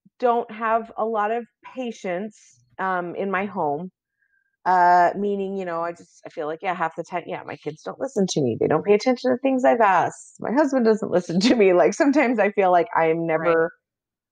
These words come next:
Speaker 1: heard and I do lose my patience. I, you know, I wish I didn't yell as much as I do, unfortunately. And I just feel that in the outdoors, I just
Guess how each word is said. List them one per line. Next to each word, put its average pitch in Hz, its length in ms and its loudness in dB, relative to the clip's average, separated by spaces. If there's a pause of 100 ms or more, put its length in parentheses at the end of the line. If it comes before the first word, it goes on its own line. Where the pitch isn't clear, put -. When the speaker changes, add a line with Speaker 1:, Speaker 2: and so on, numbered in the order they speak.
(140)
Speaker 1:
heard 175 460 2
and 170 200 -2
I 160 160 0
do 165 200 -10
lose 156 220 -12
my 151 240 -10
patience. 139 460 -16 (200)
I, 165 720 -2 (120)
you 180 160 -10
know, 143 320 -6 (280)
I 143 160 0
wish 165 240 -6
I 170 100 2
didn't 160 280 -4
yell 151 280 4
as 175 160 -2
much 170 220 -6
as 165 120 -6
I 147 240 -2 (180)
do, 170 420 2 (120)
unfortunately. 226 920 -2 (480)
And 226 120 2
I 220 100 4
just 247 340 0
feel 226 200 4
that 185 160 2
in 247 180 -4
the 240 140 -2
outdoors, 180 920 -2 (100)
I 175 160 -16 (100)
just - 680 -4